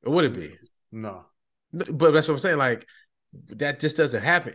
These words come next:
Speaker 1: Now, it might be, like, some jokes, 'cause, you know, black people love some jokes. It definitely be some Egyptian jokes, 'cause that's what black people do. But it wouldn't be this,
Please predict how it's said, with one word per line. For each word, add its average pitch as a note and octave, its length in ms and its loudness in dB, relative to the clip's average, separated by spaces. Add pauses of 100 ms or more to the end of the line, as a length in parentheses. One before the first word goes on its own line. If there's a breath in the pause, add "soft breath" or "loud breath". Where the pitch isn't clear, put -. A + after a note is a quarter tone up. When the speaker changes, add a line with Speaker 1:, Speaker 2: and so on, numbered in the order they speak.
Speaker 1:
Now, C3+ 220 2
it E3 120 0
might C#3 240 0
be, C3 120 -4
like, A2 240 -4
some F2 120 -16
jokes, C#3 640 0
'cause, - 320 -6
you C3+ 80 -4
know, D#2+ 140 -12
black G#2 260 -8
people A2 220 -8
love A2+ 200 -2
some - 140 -16
jokes. A#2+ 420 -4 (300 loud breath)
It A2 100 -8
definitely B2+ 240 0
be B2+ 60 -2
some A#2 220 -4
Egyptian G2+ 500 -4
jokes, - 500 -6 (340 loud breath)
'cause A2+ 120 -8
that's B2+ 160 0
what A#2+ 80 -4
black B2+ 160 2
people A#2+ 180 -6 (120)
do. A#2 440 -2 (520 soft breath)
But C3 120 2
it B2 140 0
wouldn't B2 320 0
be C3+ 160 -4
this, A#2 360 -6